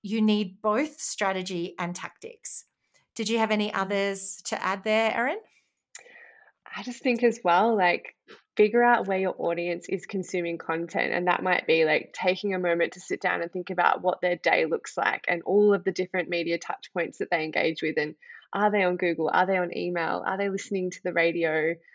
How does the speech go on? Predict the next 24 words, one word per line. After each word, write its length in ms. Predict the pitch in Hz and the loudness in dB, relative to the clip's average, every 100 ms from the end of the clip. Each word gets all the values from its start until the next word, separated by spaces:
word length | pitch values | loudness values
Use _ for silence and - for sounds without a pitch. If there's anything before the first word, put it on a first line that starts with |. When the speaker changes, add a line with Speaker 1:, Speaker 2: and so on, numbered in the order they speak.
| - - - | -20 -14 -2
Speaker 2:
You 100 | 180 | 0
know, 60 | - | 2
are 140 | 185 | 4
they 100 | 190 | 4
on 160 | 180 180 | 4 2
social 280 | 180 175 175 | -2 -4 -2
media? 220 | 165 165 | 0 2
Are 160 | - 185 | 2 2
they 140 | 190 | -2
picking 380 | - 214 214 190 | -2 -4 -2 -2
up 140 | - - | -2 -4
the 80 | |
newspaper? 560 | 165 160 - 175 147 180 | -4 -4 -4 -4 -2 -2
And 240 | 165 165 | -2 0
really 300 | 190 226 277 - | 4 4 4 2
getting 300 | 165 175 156 | 0 0 -2
into 200 | 160 - | -6 -2
that 240 | 165 - | 0 0
headspace 680 | - 185 170 - - - 190 | -2 -4 -4 -2 -2 -2 -4
of 120 | 175 | -4
your 120 | 175 165 | 0 0
ideal 440 | 175 170 202 190 - | 0 -2 -2 -4 -6
customer. 340 | 160 - 170 | -14 -10 -6
And, 360 | 185 226 190 | -4 -2 -4